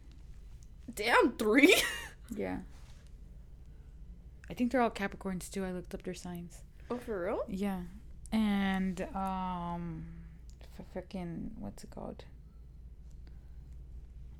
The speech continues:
Speaker 2: They're all, like, lovers. Like, they love too much.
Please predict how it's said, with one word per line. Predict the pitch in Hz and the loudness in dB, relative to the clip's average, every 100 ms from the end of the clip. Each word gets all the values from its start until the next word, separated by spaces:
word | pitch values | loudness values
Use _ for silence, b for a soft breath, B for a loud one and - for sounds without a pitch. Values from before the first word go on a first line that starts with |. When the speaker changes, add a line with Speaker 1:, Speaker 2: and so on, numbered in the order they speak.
| - - - - - - - - - - - - - - | -14 -14 -14 -14 -14 -14 -12 -12 -14 -12 -12 -12 -8 4
Speaker 2:
They're | 254 | 8
all, | 254 277 | 10 10
like, | 302 - | 8 8
lovers. | 220 208 190 175 214 | 6 4 2 0 -2
Like, | 202 | 2
they | 208 | 2
love | 202 220 | 2 -2
too | - 180 | -2 -4
much. | 170 - - | -4 -4 -6